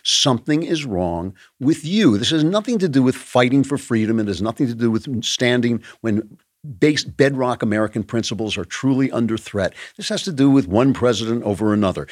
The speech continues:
You know, I always laugh at the left when they tell me, "Oh, you, you know, you voted for Donald Trump. What an evil guy." And <laughs> I keep thinking, you ran Hillary Clinton. You ran a career criminal. You ran the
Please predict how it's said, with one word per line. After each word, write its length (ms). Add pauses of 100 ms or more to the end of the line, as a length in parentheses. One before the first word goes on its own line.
(220)
You 60
know, 300
I 120
always 280
laugh 320
at 80
the 80
left 280
when 100
they 80
tell 160
me, 140
"Oh, 200
you, 220
you 80
know, 80
you 140
voted 320
for 100
Donald 340
Trump. 260
What 100
an 80
evil 220
guy." 220
And 120
<laughs> 0
I 40 (120)
keep 220
thinking, 240 (360)
you 240
ran 420
Hillary 540
Clinton. 460
You 120
ran 220
a 80
career 560
criminal. 560
You 160
ran 140
the 160